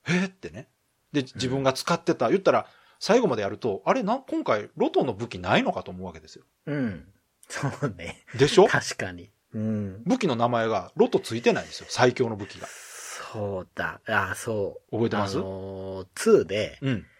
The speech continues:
Speaker 2: なんかがっかりだったみたいに言ったじゃないですか。
Speaker 1: うん、うん。
Speaker 2: で、スリーは
Speaker 1: うん。
Speaker 2: 出てこないから、
Speaker 1: うん。
Speaker 2: 最後にあんだろうなと思って、
Speaker 1: うん、うん。
Speaker 2: 結構楽しみにしてた覚えはありますね。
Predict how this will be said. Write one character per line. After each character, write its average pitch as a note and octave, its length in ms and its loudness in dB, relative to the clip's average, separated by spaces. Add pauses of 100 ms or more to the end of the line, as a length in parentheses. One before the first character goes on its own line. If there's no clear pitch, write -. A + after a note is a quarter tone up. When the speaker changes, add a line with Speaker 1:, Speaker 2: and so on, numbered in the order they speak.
(120)
Speaker 2:
な A#2 100 -8
ん - 20 -12
か E2 140 -8
が F2 160 -6
っ - 80 -16
か D#3+ 100 0
り A2 140 -4
だ D#3 100 -6
っ - 140 -20
た G2+ 140 -6
み E2 120 -14
た D2 100 -10
い D2 40 -12
に D#2+ 60 -12
言 D#2+ 60 -12
っ - 20 -20
た B2+ 140 -2
じ E2+ 60 -8
ゃ - 60 -12
な - 80 -18
い - 40 -12
で - 0 -
す D#3+ 140 2
か。 B2+ 300 -6
Speaker 1:
う A#2 60 -10
ん、 A2+ 40 -6
う - 40 -8
ん。 E2 100 -14 (200)
Speaker 2:
で、 A#2 440 -4
ス - 320 -10
リ E3+ 200 0
ー F#2 40 -4
は E2+ 460 -10
Speaker 1:
う B2 40 -6
ん。 G2+ 140 -8 (140)
Speaker 2:
出 E3 100 -2
て D#3+ 120 2
こ C3 160 -4
な A#2+ 160 -2
い D#2 80 -8
か - 160 -10
ら、 G2 200 -4
Speaker 1:
う D3+ 60 2
ん。 C3+ 180 0 (140)
Speaker 2:
最 D3 320 -4
後 A2 140 -2
に E2 100 -10
あ - 140 -4
ん F2 100 -10
だ D#2+ 140 -6
ろ D2 120 -14
う D#2 40 -18
な - 360 -4
と - 60 -12
思 D3 140 -2
っ - 60 -6
て、 - 460 -10
Speaker 1:
う B2 60 -6
ん、 A#2 40 -4
う - 20 -8
ん。 F#2 40 -8
Speaker 2:
結 - 140 0
構 G2 120 -10
楽 G2+ 280 -10
し - 100 -2
み B2+ 120 -2
に E2 100 -14
し - 80 -14
て F2 140 -10
た D#2+ 100 -12
覚 F2+ 280 -4
え F2 40 -4
は D#2 400 -12
あ - 140 -12
り F#2+ 180 -14
ま G#2 240 -10
す - 300 -20
ね。 D#2+ 260 -18